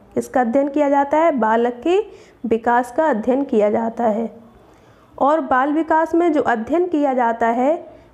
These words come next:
वह गर्भावस्था से लेकर किशोरावस्था तक के बालकों का अध्ययन किया जाता है। याद रखना,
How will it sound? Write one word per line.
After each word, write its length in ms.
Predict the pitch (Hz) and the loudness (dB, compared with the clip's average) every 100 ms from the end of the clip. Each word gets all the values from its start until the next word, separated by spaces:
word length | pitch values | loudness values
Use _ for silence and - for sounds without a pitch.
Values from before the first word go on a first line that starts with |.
| - | -4
वह 180 | 269 269 | -2 0
गर्भावस्था 840 | 220 220 247 311 330 339 - 294 | 0 0 2 2 2 0 0 0
से 160 | 294 277 | 0 0
लेकर 340 | 247 240 269 302 - | 2 2 0 -2 -4
किशोरावस्था 800 | 294 285 320 339 330 277 277 262 | -4 0 2 4 4 2 2 0
तक 320 | 247 233 226 - | 2 0 -2 -2
के 180 | 294 | 0
बालकों 540 | 285 220 214 233 302 302 | 2 2 0 -2 -2 -2
का 240 | 302 285 | 0 0
अध्ययन 420 | 240 214 247 285 415 - - - - | 0 -2 -2 0 -2 -6 -20 -12 -2
किया 220 | 226 233 | 0 2
जाता 360 | 220 185 196 | 0 0 0
है। 160 | 190 190 | 0 0
याद 240 | 208 214 | 0 0
रखना, 520 | 269 269 302 330 403 | -2 -4 -2 -2 -2